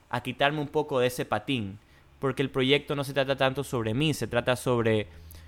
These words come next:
sobre la visión que tiene Pedro del grupo y, y cómo yo reboto hacia eso. Entonces no se trata tanto sobre lo que yo quiero hacer, sino es generar una armonía grupal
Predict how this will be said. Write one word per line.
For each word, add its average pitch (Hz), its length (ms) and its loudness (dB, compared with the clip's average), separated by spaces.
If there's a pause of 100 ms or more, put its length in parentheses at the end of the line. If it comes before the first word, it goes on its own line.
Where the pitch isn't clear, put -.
(120)
sobre 113 400 2
la 110 120 4
visión 127 460 0
que 113 100 -4
tiene 123 280 -4
Pedro 139 400 6
del 110 160 4
grupo 113 680 4
y, 107 340 0
y 107 60 -4
cómo 135 300 -2
yo 135 200 0
reboto 135 420 0
hacia 107 280 -4
eso. 98 320 -8 (300)
Entonces 131 400 -4
no 139 100 -2
se 165 120 -6
trata 160 240 0
tanto 151 240 0
sobre 131 240 0
lo 113 120 0
que 110 140 -4
yo 127 160 4
quiero 127 220 2
hacer, 117 380 4 (260)
sino 123 320 2
es 131 160 4
generar 123 420 6
una 135 240 4
armonía 117 800 2
grupal 113 600 4